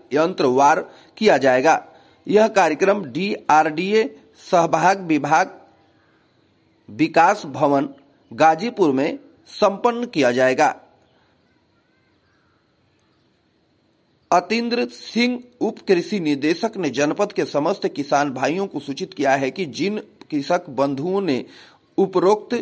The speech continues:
योजनाओं के अंतर्गत अनुदान पर यंत्र क्रय करने हेतु ऑनलाइन आवेदन किया है, वह आज ग्यारह एक दो हज़ार चौबीस को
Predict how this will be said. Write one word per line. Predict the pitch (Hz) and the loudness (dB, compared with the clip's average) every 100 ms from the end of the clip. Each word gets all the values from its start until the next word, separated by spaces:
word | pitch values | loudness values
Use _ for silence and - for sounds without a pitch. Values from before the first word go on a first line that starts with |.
| - - | -8 -2
योजनाओं | 131 143 147 156 175 214 | 0 0 2 2 2 2
के | 190 | -2
अंतर्गत | - 135 135 156 165 - - - | -2 -2 -2 0 0 0 -4 -4
अनुदान | 139 139 143 143 156 202 | -2 0 2 2 2 0
पर | - 139 | 0 2
यंत्र | 139 175 170 | 2 0 -4
क्रय | 139 131 139 | -6 -2 -2
करने | 143 131 139 135 | 0 -4 -2 -4
हेतु | 139 - 208 - 135 | -6 -6 -6 -2 0
ऑनलाइन | 135 139 147 - 127 | 0 2 0 0 -2
आवेदन | 131 135 143 | 0 -2 -2
किया | 131 131 156 | -2 2 2
है, | 165 120 - - - | 2 -2 -6 -16 0
वह | 190 | 4
आज | 208 - 143 147 165 - | 4 4 4 4 2 -6
ग्यारह | 135 135 135 143 170 - - _ _ _ _ _ _ _ 175 | -4 2 4 4 2 0 -8 _ _ _ _ _ _ _ 4
एक | 196 208 | 4 4
दो | 147 147 | 0 2
हज़ार | 147 147 | 4 2
चौबीस | 139 147 160 202 | 2 0 0 -2
को | 202 | 2